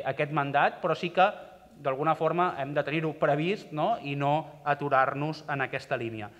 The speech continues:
I finalment també en la bici, no? Eh, hem vist com a la ciutat s'ha desplegat una xarxa de carrils bici molt potent i com aquesta xarxa de carrils bici no ha arribat tant a la Marina. Aleshores, aquest mandat toca també que el carril bici arriba a la Marina,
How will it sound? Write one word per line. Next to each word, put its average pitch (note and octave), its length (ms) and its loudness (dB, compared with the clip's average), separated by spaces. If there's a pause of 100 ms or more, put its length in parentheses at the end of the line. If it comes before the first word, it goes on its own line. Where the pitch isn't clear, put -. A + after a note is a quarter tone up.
(160)
I D3+ 140 -8
finalment E3+ 420 2
també F3+ 240 2
en G3 140 0
la E3 100 8
bici, C3 380 -4 (180)
no? C#3 220 -4 (160)
Eh, B2 720 -4
hem D3+ 80 -4
vist F3 160 -2
com F3+ 100 2
a F3+ 80 4
la F3 80 8
ciutat F3 300 0
s'ha E3+ 80 2
desplegat E3 400 0
una E3 100 -2
xarxa D#3+ 240 0
de D#3+ 140 2
carrils D3+ 320 -2
bici D#3 300 -4 (280)
molt E3+ 240 8
potent E3+ 460 2 (320)
i D#3 80 -4
com D#3+ 160 6
aquesta D#3 240 -2
xarxa F3 240 2
de D#3+ 100 0
carrils D#3 300 -4
bici D#3+ 400 -2
no D#3 100 4
ha D3 60 8
arribat D3+ 340 4
tant D3 140 4
a D3+ 80 -2
la D3 80 0
Marina. A2+ 400 -6 (240)
Aleshores, C#3 320 -4
aquest D#3 240 -2
mandat E3 400 2
toca E3 320 6
també D#3 380 2 (360)
que E3 60 2
el C#3+ 100 2
carril C#3+ 300 0
bici C#3+ 300 -4
arriba C3+ 280 0
a C3 80 0
la C3 80 -2
Marina, E3+ 340 0